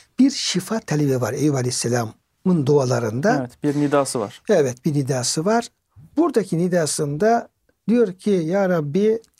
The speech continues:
Speaker 1: şeytan bana yorgunluk verdi ve bana şeytan azap verdi."
Speaker 2: Hmm.
Speaker 1: "Enni messeni şeytan binusbi ve azap." E, hem beni yordu hem de bana bir acı veriyor.
Speaker 2: İki farklı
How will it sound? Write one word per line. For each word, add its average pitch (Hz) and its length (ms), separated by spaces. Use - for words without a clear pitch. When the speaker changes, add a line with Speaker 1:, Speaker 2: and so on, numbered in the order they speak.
Speaker 1:
şeytan 214 640
bana 208 420
yorgunluk 170 840
verdi 143 600
ve 202 280
bana 208 440
şeytan 190 540
azap 165 440
verdi." 180 300
Speaker 2:
Hmm. 117 540
Speaker 1:
"Enni 185 360
messeni 165 460
şeytan 143 460
binusbi 180 360
ve 143 60
azap." 196 580
E, 156 220
hem 254 280
beni 220 200
yordu 226 500
hem 214 320
de 233 240
bana 196 240
bir 214 240
acı 185 220
veriyor. 113 360
Speaker 2:
İki 180 180
farklı - 100